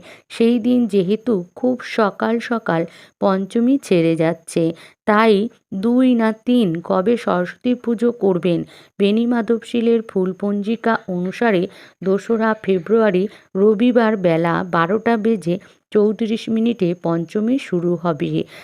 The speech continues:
তেসরা ফেব্রুয়ারি সোমবার নটা বেজে ঊনষাট মিনিট পর্যন্ত পঞ্চমী ছাড়বে। পঞ্চমী ছেড়ে গেলে বসন্ত পঞ্চমী তিথি যেহেতু তেসরা ফেব্রুয়ারি, তাই সেই দিন পুজো করা পরামর্শ দিয়েছেন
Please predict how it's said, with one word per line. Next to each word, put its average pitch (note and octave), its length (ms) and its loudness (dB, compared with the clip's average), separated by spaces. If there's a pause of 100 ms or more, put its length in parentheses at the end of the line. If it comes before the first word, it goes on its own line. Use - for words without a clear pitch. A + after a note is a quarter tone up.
(140)
তেসরা A#3 500 0
ফেব্রুয়ারি G3 580 0
সোমবার A3+ 600 0
নটা E3 480 -2
বেজে G#3 360 0 (380)
ঊনষাট F#3 540 0
মিনিট A3+ 360 0 (120)
পর্যন্ত A3+ 460 0 (180)
পঞ্চমী E3+ 600 0
ছাড়বে। D#3 540 0 (480)
পঞ্চমী A3+ 560 0
ছেড়ে G3+ 300 2
গেলে G#3 340 2
বসন্ত F3 500 -4 (120)
পঞ্চমী A3+ 480 -2
তিথি A3 360 -2 (420)
যেহেতু A3 480 2
তেসরা G3 520 -2
ফেব্রুয়ারি, A3 540 2
তাই E3 260 0
সেই G3+ 340 0
দিন A#3+ 240 2
পুজো G3 360 -2 (100)
করা G3 240 2 (400)
পরামর্শ G3 540 0 (120)
দিয়েছেন A3+ 440 0